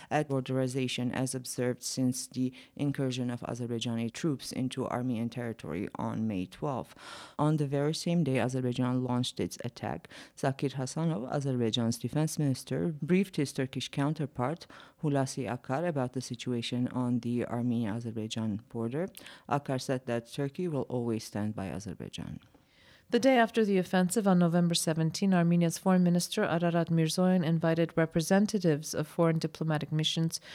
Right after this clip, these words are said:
Speaker 2: to an emergency meeting. He briefed them on the details of the recent Azerbaijani attack and incursion, into Armenia's territory, stating that Azerbaijan's recent actions are the result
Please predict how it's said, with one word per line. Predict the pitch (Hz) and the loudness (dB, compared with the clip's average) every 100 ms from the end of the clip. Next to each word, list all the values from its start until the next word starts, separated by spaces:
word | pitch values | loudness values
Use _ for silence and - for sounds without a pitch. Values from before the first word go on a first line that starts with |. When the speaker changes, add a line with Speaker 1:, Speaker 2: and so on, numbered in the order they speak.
| - - - | -16 -16 -6
Speaker 2:
to | - | 6
an | 240 | 8
emergency | 220 190 175 170 170 170 | 10 8 8 4 2 4
meeting. | 170 180 160 147 | 6 6 6 6
He | 165 185 | 6 4
briefed | 175 233 277 | 6 4 4
them | 220 190 | 4 6
on | 175 | 6
the | 165 | 4
details | 156 165 170 180 160 160 | 2 0 0 2 2 2
of | 151 | 0
the | 147 | 0
recent | 151 151 156 156 | 0 0 0 0
Azerbaijani | 147 151 151 143 151 147 143 | 0 0 -2 0 0 0 -2
attack | - - 214 208 | -2 0 0 0
and | 170 151 | 0 0
incursion, | 147 - 202 196 190 185 190 - - - - - | -2 2 2 4 4 4 2 -4 -16 -16 -6 2
into | 175 180 | 2 4
Armenia's | 160 160 156 151 - | 4 4 2 -2 -2
territory, | 196 190 190 - 185 180 | 2 2 2 2 2 2
stating | 175 170 165 165 | 0 0 0 2
that | 156 | 2
Azerbaijan's | 151 151 147 156 156 - 165 165 175 | 0 0 0 -2 0 0 2 2 2
recent | 202 233 220 196 | 0 2 0 2
actions | 175 175 - 175 - | 2 2 2 0 2
are | 165 | 2
the | 165 | 2
result | 160 156 165 175 - | 0 0 2 0 -2